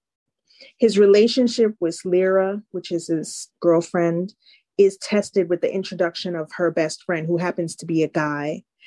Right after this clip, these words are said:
And this comic has some mystery here. Um, the quote-unquote monkeys have captured Alba, another rat,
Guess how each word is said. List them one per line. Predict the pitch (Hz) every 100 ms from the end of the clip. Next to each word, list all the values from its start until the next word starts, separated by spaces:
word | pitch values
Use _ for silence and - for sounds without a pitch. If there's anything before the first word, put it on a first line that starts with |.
| - - - _ _
And | 214 190 190 170
this | 220 339 508
comic | - 262 254 185 -
has | 175 156
some | - 175
mystery | 175 - - 151
here. | 160 147 110 - - _ _ - - _
Um, | 175 165 160
the | 160
quote-unquote | 165 - 240 233 214 208 202 - 202 -
monkeys | 185 185 - 180 175 170
have | 180 160
captured | - 202 185 - 180 -
Alba, | 156 151 165 160 170 - _ _ _ _ _ _ _
another | 381 339 208 185
rat, | 170 160 190